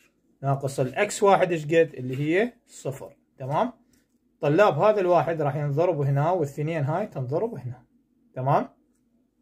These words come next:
فراح يصير بهالشكل هذا، واي زائد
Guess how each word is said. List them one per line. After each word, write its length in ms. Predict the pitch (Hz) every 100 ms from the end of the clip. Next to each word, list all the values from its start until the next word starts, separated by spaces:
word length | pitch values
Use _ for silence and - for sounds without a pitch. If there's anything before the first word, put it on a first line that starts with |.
| _ _ _ _ _ -
فراح 240 | 156 160
يصير 280 | 139 - 208
بهالشكل 480 | 196 143 - - 127
هذا، 440 | 131 127 202 240 _ _ _ _ _ _ _ _ _ _ _ _ _ _ _ _ _ _ _ _ -
واي 540 | 131 127 131 190 - _ _ _ -
زائد 580 | 127 135 123 120 143